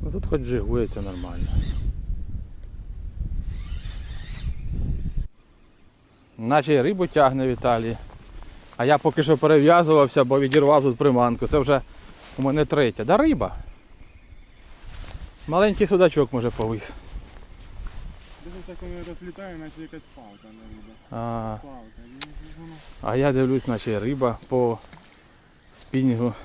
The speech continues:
Speaker 1: <laughs> Відірвав третю приманку я вже за сьогодні. Отакі приманки закінчились, остання це.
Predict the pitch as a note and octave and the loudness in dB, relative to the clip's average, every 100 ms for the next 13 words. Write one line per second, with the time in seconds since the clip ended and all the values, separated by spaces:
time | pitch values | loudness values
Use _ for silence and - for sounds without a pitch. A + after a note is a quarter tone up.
0 | - - C#4 - - - - - - - | -14 2 2 2 -10 -20 -20 -20 -20 -20
1 | - - - C#3 D3+ F3+ F#3 D3+ E3 D#3 | -20 -20 -12 -4 2 6 6 6 2 2
2 | D3+ D#3+ E3 F3+ F3+ D#3 D3+ D3 C#3 - | 2 4 6 4 4 2 4 2 -2 0
3 | C#3+ C#3+ C3+ B2+ B2 - - - - - | 0 2 2 2 -2 -12 -20 -20 -20 -20
4 | - - - - - - - - - B2 | -20 -20 -20 -20 -20 -20 -20 -10 -2 2
5 | D3 - F3+ D#3 - _ - - - - | 2 2 0 0 -2 _ -20 -20 -20 -20
6 | _ _ _ _ - - - C3+ B2+ B2+ | _ _ _ _ -20 -20 -10 0 2 4
7 | A#2+ A#2 A2 A2+ B2 B2+ F#3 E3+ - G#2 | 2 -2 -2 -2 -4 -2 0 -2 -4 -6
8 | - A#2+ B2 B2+ D#3 | -2 0 0 -2 -4